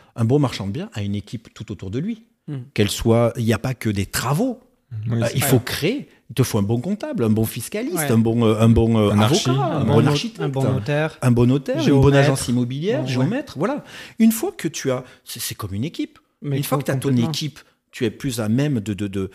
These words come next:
Speaker 1: de, de, de gagner. Parce que tout seul, c'est, c'est compliqué.
Speaker 2: Ouais.
Speaker 1: Donc, si tu vas tout seul, toujours, et faire toutes les agences de la rue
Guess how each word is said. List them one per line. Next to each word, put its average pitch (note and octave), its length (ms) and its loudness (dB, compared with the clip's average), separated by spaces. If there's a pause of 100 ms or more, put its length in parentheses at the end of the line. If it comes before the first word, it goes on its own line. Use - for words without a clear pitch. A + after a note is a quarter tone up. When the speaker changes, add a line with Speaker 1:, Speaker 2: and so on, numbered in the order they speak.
(140)
Speaker 1:
de, G#2 120 -6
de, F2 120 -8
de F2 140 -2
gagner. G3 420 2 (240)
Parce - 140 -10
que G#2+ 80 -6
tout G#2 160 -10
seul, G3 320 -4
c'est, - 160 -12
c'est - 180 -12
compliqué. D#3+ 500 -8
Speaker 2:
Ouais. B2 200 -6 (260)
Speaker 1:
Donc, D3 160 0
si A3+ 160 -4
tu G#3+ 140 -8
vas G#3 180 -4
tout F#3 160 -10
seul, D#3 360 -4
toujours, E3 460 -6
et B2+ 80 -4
faire - 360 -8 (180)
toutes F#4 360 -2
les G3 200 -2
agences F3 340 -4
de C3+ 80 -2
la A#2+ 140 0
rue A3+ 240 0